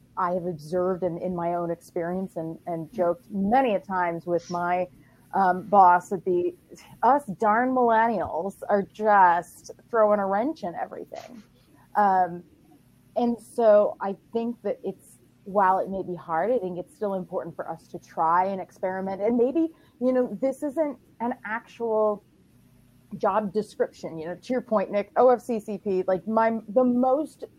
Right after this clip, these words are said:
dreaded letters in the alphabet for me. Um, and I think that's where, you know, you could, you could do a sixty-second snippet of what's the sizzle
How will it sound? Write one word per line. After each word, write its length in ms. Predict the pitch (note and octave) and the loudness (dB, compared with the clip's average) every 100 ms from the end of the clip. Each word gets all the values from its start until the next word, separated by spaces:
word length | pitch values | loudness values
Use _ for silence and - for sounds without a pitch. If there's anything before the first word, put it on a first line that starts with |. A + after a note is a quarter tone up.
| G3 | -14
dreaded 560 | F#3 F#3+ G3+ G#3 A3+ G#3+ | -8 -4 -2 0 0 -2
letters 460 | F#3+ F#3 F3+ F3 | -4 -2 -2 -4
in 100 | F3+ | -8
the 80 | F3 | -6
alphabet 500 | E3+ D#3 F3+ D#3+ - - | -6 -6 -4 -6 -6 -10
for 80 | F#3 | -10
me. 220 | - - _ - - - G#3 | -10 -16 _ -20 -20 -6 2
Um, 340 | G3+ F#3 F3+ _ _ _ _ _ | 4 4 -2 _ _ _ _ _
and 500 | A#3+ A#3+ A3 G#3+ G#3 - | 0 0 0 0 -2 0
I 140 | A3+ | 2
think 240 | A#3 C#4+ C#4+ | 2 -4 0
that's 240 | B3 - | 0 0
where, 180 | A#3 A#3 | 0 0
you 100 | A3+ B3+ | 0 -2
know, 160 | A#3 | -2
you 140 | G3 C#4 | -2 -4
could, 240 | - A#3 - | -4 -8 -8
you 120 | A3+ - | -12 -8
could 160 | G3+ | -4
do 160 | G#3+ C#4+ | 0 0
a 60 | |
sixty-second 800 | F4 A3+ - A3 F#3+ F3+ F#3+ F3 | 0 -6 -6 -10 -4 -4 -4 -8
snippet 500 | - G3+ F#3 F3 E3 - _ - | -6 -6 -2 -2 -2 -8 _ -2
of 340 | G3 F#3+ F#3 F3 | 4 4 2 0
what's 340 | F#3+ D4 - | 2 2 -2
the 100 | - | -10
sizzle 640 | - - C#4 B3+ C3 B2 | -6 -4 0 0 0 -4